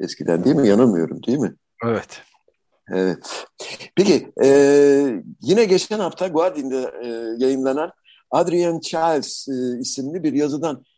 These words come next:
Speaker 1: bir iki cümle aktarmak istiyorum, e, size. Bu konuyla ilgili, yani daha doğrusu bu belgeselle ilgili. E, şöyle, e, demiş, e, Adrian Chiles, e, birincisi diyor,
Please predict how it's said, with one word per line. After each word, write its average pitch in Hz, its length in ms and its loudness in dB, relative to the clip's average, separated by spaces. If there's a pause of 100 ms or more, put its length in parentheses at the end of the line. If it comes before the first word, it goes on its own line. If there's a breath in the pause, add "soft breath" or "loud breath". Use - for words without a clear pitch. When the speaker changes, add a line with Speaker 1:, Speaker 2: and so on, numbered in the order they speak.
(140)
Speaker 1:
bir 147 80 0
iki 151 200 -4
cümle 143 300 -2
aktarmak 110 540 -2
istiyorum, 101 540 -6
e, 90 340 -4
size. 101 420 -2 (240 soft breath)
Bu 139 80 -2
konuyla 117 380 4
ilgili, 87 340 0
yani 101 280 -2
daha 113 200 0
doğrusu 117 400 -4 (240 soft breath)
bu 131 120 -2
belgeselle 139 680 0 (360)
ilgili. 98 500 -4 (500 loud breath)
E, 123 380 4
şöyle, 196 440 2
e, 123 260 0 (680)
demiş, 107 460 2
e, 95 360 2 (220)
Adrian 107 400 0
Chiles, 151 500 -6 (600)
e, 117 380 -2 (480)
birincisi 196 560 2
diyor, 165 320 0